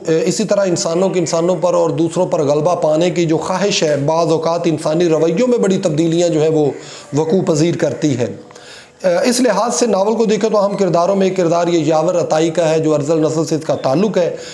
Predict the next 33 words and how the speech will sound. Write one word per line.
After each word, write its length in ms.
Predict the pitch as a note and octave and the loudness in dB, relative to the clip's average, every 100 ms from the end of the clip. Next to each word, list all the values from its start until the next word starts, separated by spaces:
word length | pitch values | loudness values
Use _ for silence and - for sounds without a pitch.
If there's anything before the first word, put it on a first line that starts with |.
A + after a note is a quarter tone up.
| - | -6
इन्हें 180 | E3 F3 | 0 0
मांगर 420 | C#3+ C#3+ D#3 E3+ | 2 0 0 0
जाति 400 | D3 D3 D#3 A3+ | 0 0 0 0
भी 120 | A#3 A3 | 0 0
कहा 200 | E3 E3+ | 0 0
जाता 300 | D#3+ - C#3 | 0 0 -2
है 180 | A2+ - - - - - | -2 -6 -16 -20 -20 -4
और 160 | G3 G#3+ | 0 0
इसकी 220 | - A#3+ | 0 -2
ज़ात 360 | D#3+ F3 G3 G3+ | 0 2 0 0
के 100 | G#3 | -2
किसी 240 | G3 G#3+ | -2 -2
तारीक 400 | - D#3+ D#3+ F#3 | -2 -2 0 0
गोशे 300 | E3+ F3 G3 | 0 0 0
में 140 | F#3+ F#3+ | 0 0
आज़ादी 580 | D3+ C#3+ D3+ D#3 F3+ | -2 -2 -2 0 -2
की 160 | F3 F3 | -2 -2
ख्वाहिश 380 | D#3 D#3 E3 - | -2 -2 -2 -2
जो 120 | E3+ | 0
है 100 | F3 | 0
वो 140 | E3 | 0
तिल 300 | E3+ - G3+ | -2 0 0
मिलाती 480 | D#3+ D3 C3+ - F3 | 2 0 0 -2 0
है, 200 | A#2+ A2 - - - - - | 0 -4 -8 -16 -20 -8 -2
तो 60 | |
वो 140 | F#3 F#3 | 0 2
किसी 260 | G3 F#3+ | 0 2
न 100 | F3+ | 2
किसी 220 | E3+ D#3+ E3 | 2 0 0
तरह 180 | E3 | 2
इस 180 | E3 E3 | 0 -2
हसार 520 | C#3 C3+ D#3 C#3 D#3 | -4 -4 -2 0 0
से, 260 | D#3 D3 | 0 0